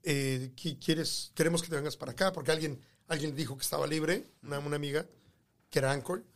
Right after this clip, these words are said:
Speaker 1: me dijo, "¿Sabes qué? Vente a Washington, güey, te ofrezco esto, te ofrezco esto, te pagamos el viaje y todo el pedo, este, eh,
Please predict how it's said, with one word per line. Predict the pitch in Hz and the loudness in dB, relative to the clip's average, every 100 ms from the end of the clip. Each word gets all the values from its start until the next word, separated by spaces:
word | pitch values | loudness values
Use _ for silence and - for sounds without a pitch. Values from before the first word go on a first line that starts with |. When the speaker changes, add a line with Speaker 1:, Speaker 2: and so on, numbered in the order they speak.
| _ | _
Speaker 1:
me | 135 | -4
dijo, | 127 147 | -2 2
"¿Sabes | 135 147 - | 2 0 2
qué? | 160 165 - _ _ _ _ _ _ | 0 0 -6 _ _ _ _ _ _
Vente | 139 165 170 | 2 4 6
a | |
Washington, | 147 160 - 147 156 | 6 6 4 -2 -2
güey, | 151 156 | 2 2
te | 151 | 2
ofrezco | 143 156 143 - 160 | -4 -2 -2 2 2
esto, | - - 127 | 2 -2 -2
te | |
ofrezco | 139 147 135 156 | 0 2 2 0
esto, | 135 131 | 0 -6
te | 131 | -6
pagamos | 151 143 151 147 - - - - - | -4 -4 -2 -4 -8 -14 -20 -14 -2
el | 143 | 4
viaje | 160 156 - | 6 6 2
y | |
todo | 165 160 | -2 -2
el | 139 | 0
pedo, | 165 165 170 175 | 6 8 8 6
este, | 143 - - _ 151 131 123 113 - _ _ _ _ _ _ _ _ - | 2 -2 -4 _ -2 0 0 -4 -16 _ _ _ _ _ _ _ _ -2
eh, | 139 135 131 123 123 120 120 120 | 0 2 2 0 -4 -6 -8 -12